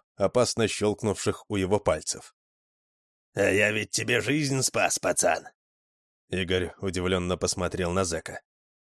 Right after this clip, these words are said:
"Я был первым, кто предложил выгнать тебя за пределы нашей группы, чтобы ты жил отдельно, пока не избавишься от неё".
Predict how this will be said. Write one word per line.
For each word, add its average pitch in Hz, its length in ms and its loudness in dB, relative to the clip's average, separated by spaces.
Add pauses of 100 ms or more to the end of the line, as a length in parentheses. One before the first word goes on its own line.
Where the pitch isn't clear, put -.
(220)
"Я 117 300 2
был 123 200 0
первым, 98 440 -2
кто 95 200 -4
предложил 95 580 -2
выгнать 101 360 -4
тебя 107 280 -4
за 95 100 -4
пределы 107 440 -2
нашей 113 360 -2
группы, 131 460 0 (300)
чтобы 170 320 -2
ты 165 180 -2
жил 160 220 2
отдельно, 143 500 0
пока 101 240 -2
не 101 140 -2
избавишься 104 600 0
от 107 120 -6
неё". 131 380 0